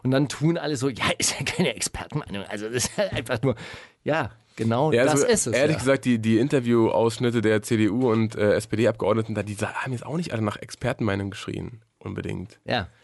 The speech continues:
Speaker 2: So, und, ähm, Stammtischparolen ist doch, äh, das ist doch, worauf, worauf der Wahlkampf seit Jahren basiert, oder?
Speaker 1: Ja, aber, aber sie sind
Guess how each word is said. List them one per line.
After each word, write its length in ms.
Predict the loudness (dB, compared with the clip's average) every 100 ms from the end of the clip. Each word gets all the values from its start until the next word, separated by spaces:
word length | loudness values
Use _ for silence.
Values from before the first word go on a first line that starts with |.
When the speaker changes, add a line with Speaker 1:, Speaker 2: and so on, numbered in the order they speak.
| _
Speaker 2:
So, 280 | _ 0 2
und, 260 | 2 0 -6
ähm, 180 | -8
Stammtischparolen 760 | -4 -2 -2 -2 -2 0 4 2
ist 80 | 2
doch, 140 | -8
äh, 160 | -8 -8 -8
das 100 | -8
ist 100 | -6
doch, 120 | -6 -8 -2
worauf, 400 | 2 2 2 -2 -18 -12
worauf 280 | -2 0 0
der 300 | 2 2 4
Wahlkampf 340 | 2 0 -2 -2
seit 180 | -2
Jahren 300 | -2 -2 -2
basiert, 600 | 0 -2 -2 -4 -4 -6
oder? 340 | -6 -4 -4 -2
Speaker 1:
Ja, 260 | 0 0 2
aber, 400 | 2 4 2 2
aber 280 | 2 2 2
sie 220 | 2 0
sind 600 | 4 4 4 2 -4